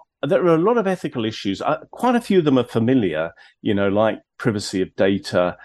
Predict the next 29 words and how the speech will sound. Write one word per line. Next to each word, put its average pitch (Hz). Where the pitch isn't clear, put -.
and, 98
um, 92
you 120
know, 90
uh, 104
for -
example, 104
that 98
the, 101
the 107
technology 104
haves 104
and 87
have-nots. 101
It's, 78
it, -
this, -
this 117
sort 117
of 98
technology 98
is 101
bound 113
to, 92
um, 92
you 104
know, 92
be 98
benefit 113